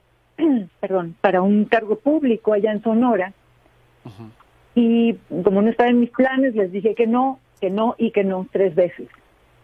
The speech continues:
Speaker 1: durante aproximadamente tres meses. Hasta que al final pensé, bueno, es, eh, hay que entrarle, hay vida y hay, hay,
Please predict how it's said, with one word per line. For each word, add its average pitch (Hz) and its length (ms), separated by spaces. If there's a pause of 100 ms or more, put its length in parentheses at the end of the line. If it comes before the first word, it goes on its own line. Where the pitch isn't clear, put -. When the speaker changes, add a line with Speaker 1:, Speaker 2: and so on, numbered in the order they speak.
(220)
Speaker 1:
durante 175 720
aproximadamente 190 720
tres 175 300
meses. 214 400 (600)
Hasta 277 200
que 320 100
al 311 60
final 302 380
pensé, 302 340
bueno, 240 400 (580)
es, 214 220 (140)
eh, 196 320 (720)
hay 262 120
que 294 100
entrarle, 254 580
hay 208 180
vida 226 500
y 196 160
hay, 185 580
hay, 185 520